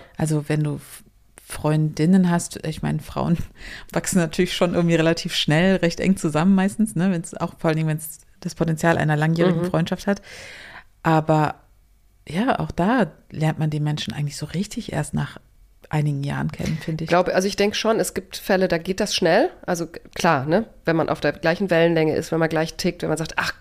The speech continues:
Speaker 2: krass, du machst das auch so, ach wie toll.“ Äh, definitiv, also das will ich gar nicht sagen, dass das immer Jahre dauern muss, gar nicht.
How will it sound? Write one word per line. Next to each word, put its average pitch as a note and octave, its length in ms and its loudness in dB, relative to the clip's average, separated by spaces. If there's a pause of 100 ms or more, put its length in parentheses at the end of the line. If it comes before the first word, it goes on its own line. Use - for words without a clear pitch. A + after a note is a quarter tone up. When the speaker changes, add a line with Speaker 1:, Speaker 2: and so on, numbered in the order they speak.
Speaker 2:
krass, F3 300 -4
du F3 80 -4
machst E3 240 -6
das - 140 -14
auch E3 240 -2
so, - 140 -2
ach - 200 -2
wie F3+ 60 -6
toll.“ E3 340 0 (640)
Äh, - 100 -8 (160)
definitiv, E3 600 0
also C3+ 200 -2 (160)
das - 180 -6
will C#3+ 100 0
ich C#3 100 -4
gar - 100 -6
nicht B2+ 140 -6
sagen, C3+ 180 0
dass C#3+ 140 -6
das B2+ 140 -10
immer C3 160 -4
Jahre B2+ 280 -4
dauern C#3 380 -4
muss, F2+ 240 -8
gar B2+ 180 -2
nicht. A#2+ 240 -6